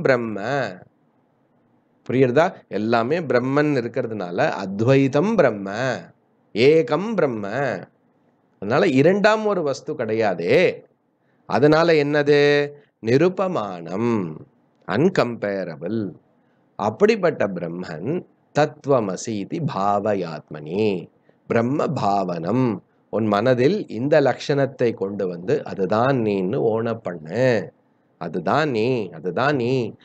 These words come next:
அப்ப நான் எப்படிப்பட்டவன் அப்படின்னா, நான் சர்வ ஜெகத் ஆஸ்ரயா, நான் ஸ்வ ஆஸ்ரயா, என்னை நானே சார்ந்திருக்கின்றேன்.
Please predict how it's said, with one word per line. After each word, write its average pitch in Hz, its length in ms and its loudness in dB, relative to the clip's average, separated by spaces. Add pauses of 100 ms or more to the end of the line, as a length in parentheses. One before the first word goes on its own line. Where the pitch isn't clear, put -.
(100)
அப்ப 117 260 0
நான் 120 220 0
எப்படிப்பட்டவன் 165 840 0 (520)
அப்படின்னா, 95 560 -2 (500)
நான் 98 640 0 (120)
சர்வ 131 520 0
ஜெகத் 110 520 -2
ஆஸ்ரயா, 87 1080 -4 (880)
நான் 104 460 2 (380)
ஸ்வ 160 220 2 (220)
ஆஸ்ரயா, 95 760 -6 (400)
என்னை 123 400 2
நானே 117 380 2
சார்ந்திருக்கின்றேன். 107 1120 -4